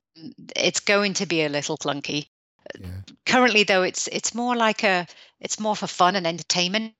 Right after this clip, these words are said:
Speaker 1: You can't
Speaker 2: Right.
Speaker 1: zoom in and you can't really analyze what's going on. You really need that motion. You need motion capture to do that. It's,
Speaker 2: Yeah.
Speaker 1: uh, but for f-, it's more for fun and entertainment right now. But there's great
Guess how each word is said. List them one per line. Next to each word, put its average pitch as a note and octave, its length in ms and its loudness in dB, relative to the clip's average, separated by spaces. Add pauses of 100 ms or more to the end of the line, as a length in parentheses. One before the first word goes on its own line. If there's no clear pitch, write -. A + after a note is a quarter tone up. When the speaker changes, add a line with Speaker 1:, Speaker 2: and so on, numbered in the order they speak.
(100)
Speaker 1:
You F#3+ 260 -10
can't A#3 380 -2
Speaker 2:
Right. A#2 320 4
Speaker 1:
zoom F#2+ 160 -2
in E3+ 300 4
and E3+ 160 -2
you E3 80 -10
can't F#3 420 0
really F3+ 380 6
analyze D#3 460 2
what's - 180 -6
going D3+ 280 -4
on. D3+ 220 -2 (380)
You F#3+ 180 -2
really F#3 220 4
need F3 420 2 (360)
that D#3+ 220 6
motion. D#3+ 760 -6 (320)
You F3+ 80 -8
need F#3+ 180 -2
motion E3+ 400 0
capture - 380 0
to E3 100 -4
do C#3+ 240 -8
that. B2+ 360 -2
It's, - 280 -4 (360)
Speaker 2:
Yeah. D#3 140 2
Speaker 1:
uh, D#3 40 2 (120)
but F3+ 180 2
for - 160 -2
f-, - 220 -8
it's - 180 -2
more A3 120 4
for G#3 120 0
fun F3+ 280 2
and D#3+ 120 0
entertainment C#3+ 960 -4
right C#3+ 220 -6
now. C#3+ 200 -2
But C#3+ 180 -10
there's G3+ 240 2
great A#3 380 2